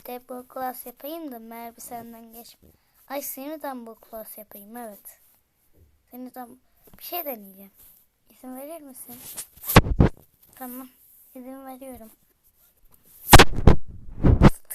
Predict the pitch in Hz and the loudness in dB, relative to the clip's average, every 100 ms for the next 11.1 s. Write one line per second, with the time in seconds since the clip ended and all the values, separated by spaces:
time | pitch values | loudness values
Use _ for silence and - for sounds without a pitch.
0 | - - - - - - - - - - | -18 -20 -20 -20 -20 -20 -20 -20 -20 -20
1 | - - - - _ _ _ _ _ _ | -20 -20 -20 -20 _ _ _ _ _ _
2 | - - - - - _ _ _ 247 254 | -20 -20 -20 -20 -20 _ _ _ -16 -8
3 | 277 240 - 277 285 311 277 277 311 294 | -8 -10 -12 -12 -10 -10 -10 -10 -12 -12
4 | 285 - 214 240 240 196 _ - - - | -14 -14 -18 -18 -18 -20 _ -20 -20 -20
5 | - - 127 - - 277 254 277 214 - | -20 -20 -12 -12 -12 -16 -16 -16 -18 -18
6 | 196 190 185 _ _ - - - - _ | -20 -20 -20 _ _ -20 -20 -20 -20 _
7 | _ - - - - _ _ _ _ _ | _ -20 -20 -20 -20 _ _ _ _ _
8 | - - - - _ - - _ _ - | -20 -20 -20 -20 _ -20 -20 _ _ -20
9 | - - - - 302 302 302 285 262 262 | -20 -20 -20 -20 -18 -14 -14 -14 -14 -14
10 | 247 285 277 - 302 285 285 240 233 220 | -10 -12 -12 -14 -8 -8 -8 -14 -14 -16
11 | 220 | -20